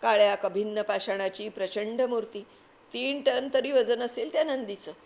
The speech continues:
"ए मालुताई, खाली बघ," मधू ओरडला. तशी मालीनं आणि बन्यानं दूरच्या नजरा जवळ ओढल्या आणि गच्चीवरून खाली डोकावून पाहिलं. जंगली महाराज रोड हा रस्ता आता नावालाही शिल्लक राहिला नव्हता,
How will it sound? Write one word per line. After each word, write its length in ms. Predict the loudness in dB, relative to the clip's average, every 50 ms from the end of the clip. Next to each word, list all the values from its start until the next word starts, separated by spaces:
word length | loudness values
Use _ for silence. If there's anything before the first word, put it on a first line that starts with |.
| -20 -20 -20 -20 -20 -20 _ _ -10 -6
"ए 120 | -4 -4
मालुताई, 600 | -2 -2 -4 -4 -4 -4 -4 -2 -2 0 -2 -4 -6 -10 -18 -20 -20 _ -6
खाली 280 | -2 -2 -2 -2 -2 -2
बघ," 200 | 0 0 0 0 -4 -10 -20 -20 -20 -20 -18 -8 -6
मधू 300 | -4 0 2 2 2 2
ओरडला. 360 | 0 -2 -4 -4 -8 -10 -10 -12 -18 -20 -20 -20 -20 -16
तशी 200 | -14 -12 -10 -10
मालीनं 720 | -8 -6 -6 -6 -4 -6 -8 -8 -6 -6 -4 -4 -4 -4 -6 -10 -12 -20 -20 -20 _ -20 -10 -8
आणि 180 | -8 -6 -6
बन्यानं 460 | -4 -4 -4 -2 -2 -4 -4 -4 -8 -12 -16 -20 -20 -20 -20 -20 -12 -10
दूरच्या 400 | -8 -8 -8 -6 -2 -2 -2 0
नजरा 400 | -2 -4 -6 -4 -2 0 0 0
जवळ 360 | 2 2 0 0 0 0 0
ओढल्या 380 | 0 -2 -2 -4 -6 -4 -4 -4
आणि 220 | -4 -4 -6 -4
गच्चीवरून 680 | -6 -6 -6 -6 -10 -12 -8 -8 -6 -6 -4 -6 -6 -6
खाली 240 | -6 -6 -4 -4 -4
डोकावून 400 | -4 -6 -4 -4 -4 -4 -4 -6
पाहिलं. 320 | -10 -10 -10 -10 -12 -14 -18 -20 -20 -20 -20 _ _ -20 -20 -20 -2 -2
जंगली 320 | -2 -2 0 -4 -4 -4
महाराज 380 | -4 -4 -2 -2 0 0 0 -2 -4
रोड 340 | -8 -6 -4 -2 -2 -2 0
हा 140 | -2 -2 0
रस्ता 340 | -2 -2 -2 -4 -4 -2
आता 320 | -2 0 -2 -2 -2 -4 -6
नावालाही 540 | -4 -6 -6 -6 -6 -4 -4 -4 -6 -6 -6
शिल्लक 400 | -6 -8 -4 0 0 0 0 0
राहिला 280 | -2 -2 0 0 0
नव्हता, 300 | -2 -2 -6 -8 -8 -12